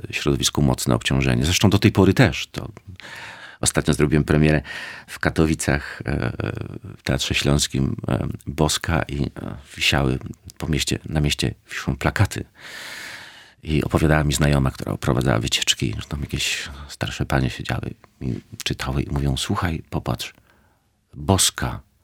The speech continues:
reżyseria Tadeusz Łomnicki”. Druga mówi: „Słuchaj, ale on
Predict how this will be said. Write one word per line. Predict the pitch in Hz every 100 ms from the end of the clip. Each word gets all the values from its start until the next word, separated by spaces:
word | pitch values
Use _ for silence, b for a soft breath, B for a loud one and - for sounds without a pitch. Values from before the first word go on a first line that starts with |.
| _ _ _ 71
reżyseria | 78 80 - 87 87
Tadeusz | 82 80 85 85 -
Łomnicki”. | 82 80 73 - - - -
Druga | 71 67 62
mówi: | 60 65 - - _ _
„Słuchaj, | - 71 69 78
ale | 71 69
on | 71